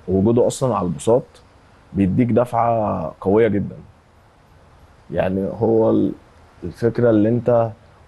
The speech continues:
كنت مثلًا وأنت صغير متخيل إن اللاعب الأولمبي ده مع-، مش، مش بني آدم، مش ماشي على الأرض، بس هو الموضوع عادي. الموضوع هي كلها ثقة مع الخبرة، اللي أنت تطبق اللي أنت عارفه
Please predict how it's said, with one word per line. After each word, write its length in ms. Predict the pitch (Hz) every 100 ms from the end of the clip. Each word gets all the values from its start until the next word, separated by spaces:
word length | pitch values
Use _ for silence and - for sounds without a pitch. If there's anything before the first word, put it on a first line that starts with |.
| -
كنت 320 | 95 87 -
مثلًا 460 | 98 95 107 113 120
وأنت 320 | 110 98 95
صغير 420 | 95 98 117 117
متخيل 540 | 104 - - 110 120 117
إن 140 | 104
اللاعب 340 | 92 92 110
الأولمبي 420 | 123 95 107 117 107
ده 200 | 117 117
مع-، 380 | 110 90 98
مش، 580 | 92 92 101 98 - -
مش 380 | 90 90 95 -
بني 280 | 98 101 107
آدم، 180 | 95 - - - - - - - -
مش 340 | 85 87 - 107
ماشي 200 | 110 123
على 80 | 101
الأرض، 160 | 110 104 92
بس 180 | -
هو 100 | 101
الموضوع 400 | 127 135 120 131 113
عادي. 280 | 147 151 143
الموضوع 460 | 101 101 98 123 123
هي 140 | 120
كلها 540 | 95 101 113 117 107 - - - -
ثقة 340 | - 120 113 117
مع 200 | 110 98
الخبرة، 360 | 95 113 120
اللي 140 | 117 120
أنت 100 | 127
تطبق 460 | 113 - 127 127 110
اللي 180 | 113
أنت 140 | 123 107
عارفه 380 | 104 113 98